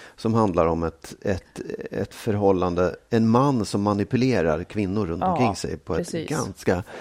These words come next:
Speaker 1: otäckt sätt. Och det intressanta, tycker jag, det är att man någonstans kan förstå de här, liksom, ganska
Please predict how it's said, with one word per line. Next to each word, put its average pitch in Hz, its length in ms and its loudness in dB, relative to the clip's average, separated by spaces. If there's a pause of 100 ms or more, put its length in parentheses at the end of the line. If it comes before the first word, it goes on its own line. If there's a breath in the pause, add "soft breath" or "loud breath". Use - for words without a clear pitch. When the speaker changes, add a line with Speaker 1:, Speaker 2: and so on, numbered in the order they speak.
(140 loud breath)
Speaker 1:
otäckt 104 340 0
sätt. 90 200 0 (120)
Och - 180 -6
det 107 80 2
intressanta, 113 720 0
tycker 117 200 -4
jag, 147 280 0 (300 loud breath)
det 127 100 0
är 123 40 6
att 123 80 0
man 143 160 4
någonstans 107 400 0
kan 117 140 -2
förstå 165 500 2
de 123 120 2
här, 87 260 0 (400)
liksom, 120 520 2
ganska 107 640 2